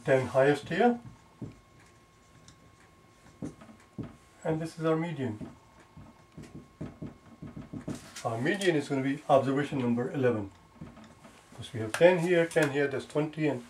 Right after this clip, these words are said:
eleventh observation. We just have to locate where the eleventh observation is. So let's take a look at it. Here are the votes. We have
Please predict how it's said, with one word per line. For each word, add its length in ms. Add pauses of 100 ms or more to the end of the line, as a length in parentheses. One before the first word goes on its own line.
(760)
eleventh 300
observation. 540 (480)
We 80
just 200
have 120
to 80
locate 380 (320)
where 220
the 220
eleventh 360
observation 520
is. 300 (500)
So 120
let's 120
take 160
a 40
look 140
at 120
it. 120 (4000)
Here 140
are 100
the 120
votes. 440 (880)
We 80
have 180